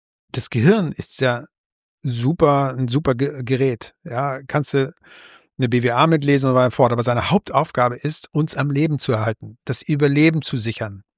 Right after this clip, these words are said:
und uns in der Komfortzone zu halten, also um Energie zu sparen. Aber das Überleben zu sichern, das heißt, wenn du auf deinen Atem achtest, wenn du das Herz bedienst und die Signale vom Herz kommen, wie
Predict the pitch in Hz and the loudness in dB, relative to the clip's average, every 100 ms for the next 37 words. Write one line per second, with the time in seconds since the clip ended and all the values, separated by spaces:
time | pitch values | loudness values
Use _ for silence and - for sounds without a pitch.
0 | _ _ - 165 180 - 151 165 - - | _ _ 2 2 2 0 0 0 -6 -16
1 | _ _ _ - 131 127 123 - 185 190 | _ _ _ -6 -2 0 -2 2 2 4
2 | 190 175 170 156 170 139 127 131 139 139 | 2 2 2 4 2 0 -2 -2 -4 -2
3 | 139 135 151 - 131 - 104 - _ _ | -2 -2 -4 -8 -14 -16 -20 -20 _ _
4 | _ _ _ - 147 - 147 139 190 180 | _ _ _ -6 -4 -2 0 0 0 0
5 | 135 127 143 160 - - - 143 131 151 | -4 -4 -4 -4 -6 -18 -10 -4 0 2
6 | 185 190 - _ _ _ - 143 170 190 | 2 0 -10 _ _ _ -4 2 4 4
7 | 190 170 - 160 139 135 - 120 110 - | 4 4 2 0 0 -2 -4 -10 -10 -14
8 | - - - - 139 170 196 185 170 - | -20 -20 -20 -4 2 4 4 2 0 -2
9 | - _ _ _ _ - 135 170 - - | -12 _ _ _ _ -2 2 2 0 -6
10 | 131 139 120 - 127 117 117 - 143 170 | -4 -2 -4 -6 -8 -8 -6 0 4 4
11 | 165 156 135 156 165 - 135 123 120 113 | 2 0 2 2 0 -2 -2 0 -2 -4